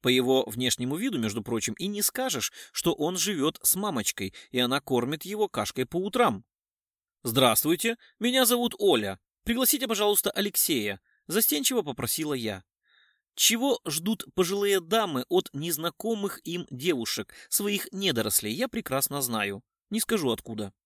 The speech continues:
Напротив меня застыла с полуоткрытым ртом Лена,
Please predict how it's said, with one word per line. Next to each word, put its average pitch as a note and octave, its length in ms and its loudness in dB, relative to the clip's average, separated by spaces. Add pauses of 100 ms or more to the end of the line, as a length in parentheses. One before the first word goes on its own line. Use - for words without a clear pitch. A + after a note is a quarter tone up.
(840)
Напротив A3+ 440 2
меня F#3+ 460 4
застыла A3+ 580 4
с - 80 4
полуоткрытым C3+ 720 0
ртом A#2+ 340 -2
Лена, G3+ 480 -2